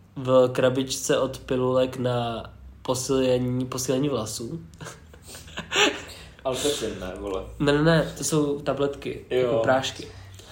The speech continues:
Speaker 1: A, a z lékárny. A vyčistil jsem klec a koupil jsem si novýho ten den, protože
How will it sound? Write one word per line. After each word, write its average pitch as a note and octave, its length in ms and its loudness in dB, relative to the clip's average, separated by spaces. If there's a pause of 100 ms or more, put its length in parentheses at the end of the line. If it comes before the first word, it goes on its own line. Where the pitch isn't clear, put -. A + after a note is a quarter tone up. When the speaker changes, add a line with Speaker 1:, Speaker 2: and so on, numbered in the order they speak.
(400)
Speaker 1:
A, B2+ 320 8 (200)
a C3 720 2 (600)
z D3 80 -8
lékárny. B2 500 0 (140)
A B2+ 680 -2 (600)
vyčistil D3 420 -2
jsem C#3 160 0
klec D3 420 4
a D3 60 0
koupil C3 260 2
jsem C#3 120 -4
si C#3 120 -2
novýho A#2+ 280 0
ten A#2 200 -2
den, G#2+ 240 -6
protože C3+ 460 2